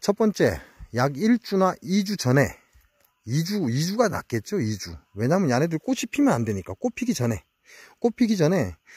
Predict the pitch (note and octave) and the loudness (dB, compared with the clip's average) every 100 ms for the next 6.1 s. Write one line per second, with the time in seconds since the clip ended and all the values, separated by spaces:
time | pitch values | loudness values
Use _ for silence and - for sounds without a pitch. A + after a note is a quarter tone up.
0 | - - - _ _ - E3+ A3+ B3+ A#3+ | -20 -20 -20 _ _ 0 4 6 6 4
1 | D#3 - G3+ G#2+ - D3 F3+ F#3+ A#2 C#3+ | 2 0 -2 -2 0 0 2 2 0 2
2 | D3 F3 E3+ G#2 A2+ _ - F3+ F#2 D2+ | 2 4 2 0 -4 _ 2 2 2 -8
3 | _ - B2 - F#3+ F#3 F3 D#3+ A2+ C3 | _ -4 -2 2 2 2 0 -4 0 0
4 | A#2+ D3+ B2 D#2+ - _ _ _ - - | 2 0 -2 -6 -14 _ _ _ -20 -20
5 | _ _ _ _ - D#3 - G3 C#3+ - | _ _ _ _ 0 2 4 4 4 0